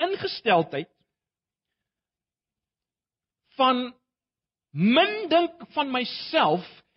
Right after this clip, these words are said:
en baie dink van Christus. Min dink van myself, maar baie van Christus. Wat is sagmoedigheid? Wel, sagmoedigheid is meer as vriendelikheid. <laughs> Dis hoekom ek nie heeltemal tevrede is met die vertaling daar nie.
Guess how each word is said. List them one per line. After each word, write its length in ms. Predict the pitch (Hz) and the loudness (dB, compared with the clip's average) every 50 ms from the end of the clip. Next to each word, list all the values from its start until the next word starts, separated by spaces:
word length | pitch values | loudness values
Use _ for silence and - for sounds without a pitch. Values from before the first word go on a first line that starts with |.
| _ - | _ -2
en 320 | 220 240 233 214 175 135 | 0 0 2 0 0 2
baie 320 | 139 233 277 330 330 330 | 2 4 4 4 4 2
dink 240 | 262 226 262 285 - | 2 0 0 -2 -2
van 160 | - 269 233 | -4 -4 -4
Christus. 800 | - - - 240 214 - - - _ _ - - - - - _ _ _ _ _ _ _ _ _ | -4 -4 -6 -6 -6 -8 -10 -14 _ _ -20 -20 -20 -20 -20 _ _ _ _ _ _ _ _ _
Min 440 | - 135 170 226 285 370 381 370 359 | -4 -2 0 2 2 2 2 0 2
dink 220 | 349 349 330 330 - | 2 2 2 0 -2
van 140 | - 285 | -4 -4
myself, 580 | 285 269 262 - - - - 277 240 202 175 147 - - _ _ - | -4 -4 -8 -8 -10 -8 -2 0 2 2 2 0 -2 -16 _ _ -6
maar 420 | 175 196 226 240 233 175 147 123 - | -2 2 2 4 2 2 -2 -2 2
baie 320 | 226 233 233 220 214 202 | 4 4 4 4 2 0
van 200 | - - 190 175 | -2 -4 -8 -8
Christus. 640 | - - - 175 170 - - - _ _ _ _ - _ _ _ _ _ _ _ _ _ _ _ _ _ _ _ _ _ _ _ _ _ _ _ _ _ _ _ _ _ _ _ _ _ _ _ _ _ _ _ _ _ _ _ _ _ _ _ _ _ _ - | -8 -10 -12 -12 -12 -14 -14 -20 _ _ _ _ -20 _ _ _ _ _ _ _ _ _ _ _ _ _ _ _ _ _ _ _ _ _ _ _ _ _ _ _ _ _ _ _ _ _ _ _ _ _ _ _ _ _ _ _ _ _ _ _ _ _ _ -4
Wat 140 | - - | -4 -4
is 100 | 330 311 | -4 -2
sagmoedigheid? 680 | - 302 254 175 208 208 247 247 233 - 113 110 107 _ _ _ _ _ _ _ _ _ _ _ _ _ _ _ _ _ _ | -2 -2 0 0 0 0 0 0 -2 -2 -2 -10 -14 _ _ _ _ _ _ _ _ _ _ _ _ _ _ _ _ _ _
Wel, 320 | - 269 294 269 247 226 | -2 0 2 2 0 0
sagmoedigheid 560 | - 370 - - 294 392 403 359 - 320 311 | -4 -6 -6 -4 -4 -2 -2 0 -2 -2 -6
is 80 | 294 220 | -6 -8
meer 420 | 240 269 285 285 311 320 330 320 | -8 -6 -6 -4 -2 0 0 2
as 260 | 311 277 - - - - - | 0 0 -2 -6 -16 -18 -16
vriendelikheid. 500 | - 302 294 285 254 196 - 131 117 - _ _ _ _ _ - | -12 -10 -6 -2 -2 -2 -4 -4 -14 -16 _ _ _ _ _ -16
<laughs> 120 | 220 - _ _ _ _ _ _ _ _ _ _ _ _ _ _ _ 165 180 190 | -16 -16 _ _ _ _ _ _ _ _ _ _ _ _ _ _ _ -16 -8 -8
Dis 100 | 214 214 | -6 -6
hoekom 200 | 254 220 240 240 | -4 -4 0 0
ek 120 | 226 226 | 0 -2
nie 120 | 233 247 233 | -2 -2 -2
heeltemal 320 | 233 233 233 233 226 220 | -2 -2 -2 -2 -2 -2
tevrede 300 | 214 202 220 226 220 214 | -2 -4 -4 -2 -2 -2
is 80 | 196 202 | -2 -4
met 100 | 202 196 | -6 -8
die 80 | 202 | -10
vertaling 340 | - - 214 202 196 180 160 | -8 -4 -2 -2 -2 -2 -2
daar 200 | 139 127 110 104 | -4 -6 -6 -8
nie. 100 | - - | -12 -20